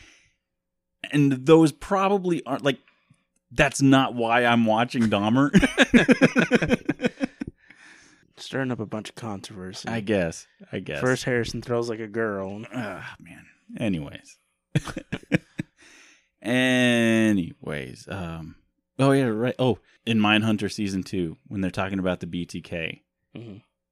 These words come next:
Speaker 1: Uh, spoilers, potential spoilers for Mindhunter Season two in three, two, one.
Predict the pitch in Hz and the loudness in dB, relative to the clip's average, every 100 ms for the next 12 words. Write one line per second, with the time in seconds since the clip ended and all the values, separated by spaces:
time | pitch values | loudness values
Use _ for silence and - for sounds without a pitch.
0 | _ _ _ _ _ _ - _ - 95 | _ _ _ _ _ _ -20 _ -16 -12
1 | 82 82 - _ - - - 104 95 90 | -12 -16 -20 _ -20 -18 -4 -2 0 0
2 | 87 - - - - - - - 123 - | -4 -8 -10 -6 -4 -2 -2 0 0 0
3 | 104 98 92 90 - 92 92 87 90 80 | 2 4 4 2 -2 -2 0 0 -2 -6
4 | 85 - 82 80 78 85 78 76 - 85 | -8 -6 -6 -6 -8 -8 -10 -10 -12 -10
5 | 80 78 80 - 139 131 123 117 - _ | -10 -10 -12 -10 -4 -2 -2 -4 -8 _
6 | _ _ _ - 117 107 98 92 90 _ | _ _ _ -4 0 2 2 0 -4 _
7 | _ _ _ _ 101 101 92 73 | _ _ _ _ -4 2 2 0